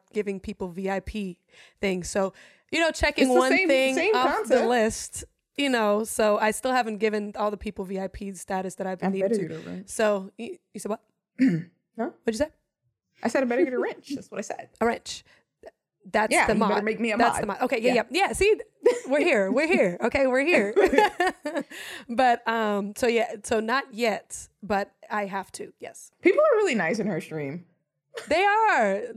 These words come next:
Speaker 1: I, you know,
Speaker 2: She has
Speaker 1: and
Speaker 2: such a good community.
Speaker 1: and I was gonna say, you know,
Speaker 2: <laughs>
Speaker 1: I've, I've been fortunate, and I, I <laughs> okay, don't wanna age myself here as if I'm just so old, but I feel like I'm old. So I'm twenty-eight,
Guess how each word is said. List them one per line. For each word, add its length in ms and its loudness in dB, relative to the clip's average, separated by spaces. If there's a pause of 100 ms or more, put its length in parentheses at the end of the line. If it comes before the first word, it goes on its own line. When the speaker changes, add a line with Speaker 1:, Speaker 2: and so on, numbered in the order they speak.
Speaker 1:
I, 220 2
you 80 -2
know, 180 0
Speaker 2:
She 100 8
has 180 4
Speaker 1:
and 60 4
Speaker 2:
such 80 -2
a 60 0
good 140 -2
community. 600 -2
Speaker 1:
and 120 2
I 100 2
was 100 0
gonna 180 0
say, 320 2
you 80 -2
know, 100 0
Speaker 2:
<laughs> 200 2
Speaker 1:
I've, 240 -2
I've 360 0
been 280 -2
fortunate, 520 -4
and 100 0
I, 180 -2
I 140 -4 (600)
<laughs> 520 -20
okay, 160 -12 (840)
don't 140 0
wanna 160 -2
age 220 -4
myself 500 -8
here 340 -6
as 140 -6
if 120 -4
I'm 200 -6
just 280 -10
so 280 -4
old, 360 -4
but 160 -6
I 100 -6
feel 200 -10
like 160 -10
I'm 80 -10
old. 160 -8
So 80 -4
I'm 140 -6
twenty-eight, 540 -8